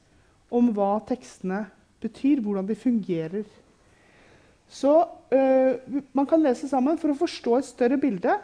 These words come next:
sånn som disse to forskjellige Hagar-fortellingene. Vi kan godt si at Hagar-fortellingen fra den is-, eh, islamske tradisjonen fortsetter på mange måter der den slutter i Genesis, ikke sant?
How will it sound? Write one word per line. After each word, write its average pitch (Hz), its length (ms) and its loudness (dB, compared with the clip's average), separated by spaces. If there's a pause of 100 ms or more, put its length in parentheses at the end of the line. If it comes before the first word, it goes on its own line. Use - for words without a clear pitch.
sånn 285 160 -2
som 277 140 0
disse 311 220 0
to 277 180 -2
forskjellige 247 480 0
Hagar-fortellingene. 214 880 -4 (720)
Vi - 80 -16
kan 330 140 2
godt 320 120 2
si 320 120 -2
at 302 180 -2 (280)
Hagar-fortellingen 254 840 0
fra 196 300 -2
den 240 120 0
is-, 294 260 -6
eh, 262 540 -2
islamske 208 440 -6
tradisjonen 247 540 -2 (300)
fortsetter - 640 -6
på 359 120 -2
mange 285 240 0
måter 302 300 -2
der 247 140 0
den 294 100 0
slutter - 600 -4 (960)
i 277 300 2 (280)
Genesis, 196 560 -4
ikke - 140 -10
sant? 330 220 -8